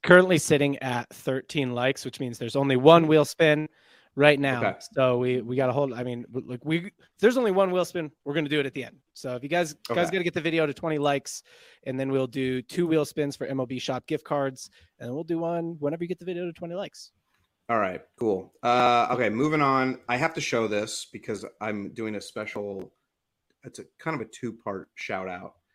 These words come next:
Speaker 2: Uh, so this is Eric Gagne. Uh, Eric Gagne is a former relief pitcher for the Dodgers, uh, who had the most amount of saves in one single season.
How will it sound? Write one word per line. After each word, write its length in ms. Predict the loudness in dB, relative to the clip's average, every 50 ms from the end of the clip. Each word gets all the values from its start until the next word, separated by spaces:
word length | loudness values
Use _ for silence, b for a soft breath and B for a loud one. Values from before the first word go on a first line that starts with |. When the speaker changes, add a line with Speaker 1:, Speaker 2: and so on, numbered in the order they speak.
| _ _ _ _ _ -8
Speaker 2:
Uh, 240 | -6 -4 -4 -6 -8 -10
so 520 | -14 -8 -4 -2 -2 0 0 -2 -4 -6 -8 -6
this 260 | -6 -6 -6 -8 -10 -10
is 800 | -6 -6 -4 -4 -2 -4 -4 -6 -6 -10 -12 -14 -16 -18 -20 _ _ _ _ _ _ _ _ _ _ _ _ _ _ _ _ _ _ _ _ -8
Eric 240 | -8 -8 -8 -10
Gagne. 720 | -10 -8 -8 -8 -8 -6 -8 -8 -8 -8 -8 -10 -12 -14 -16 _ _ _ _ _ _ _ _ _ _ _ _ _ -14
Uh, 380 | -12 -12 -10 -10 -12 -12 -14 -16 _ _ _ _ _ _ _ _ _ _ _ _ _ -10
Eric 180 | -8 -8 -6 -6
Gagne 420 | -6 -6 -4 -4 -6 -6 -6 -6 -6
is 420 | -8 -8 -8 -10 -12 -10 -10 -10
a 180 | -10 -10 -10 -12
former 720 | -14 _ -12 -10 -8 -8 -8 -8 -8 -10 -12 -14 -16 _ _ _ _ _ _ _ _ _ _ _ _ _
relief 340 | -14 -12 -10 -10 -10 -12 -12
pitcher 380 | -14 -16 -14 -12 -12 -12 -12 -14
for 100 | -14 -16
the 60 | -14
Dodgers, 880 | -10 -10 -10 -10 -10 -10 -12 -12 -12 -12 -14 -14 -16 -18 -18 -18 -20 -20 _ _ _ _ _ _ _ _ _ _ _
uh, 240 | -10 -8 -8 -8 -8
who 120 | -8 -10
had 100 | -8 -8
the 40 | -6
most 420 | -4 0 2 2 2 0 0 -2 -4
amount 200 | -2 -2 -2 -4
of 60 | -6
saves 340 | -6 -4 -4 -4 -4 -6 -10
in 240 | -12 -14 -12 -12
one 240 | -10 -8 -8 -8 -10
single 380 | -12 -12 -12 -12 -12 -12 -12 -14
season. 560 | -14 -14 -14 -14 -12 -12 -12 -12 -12 -14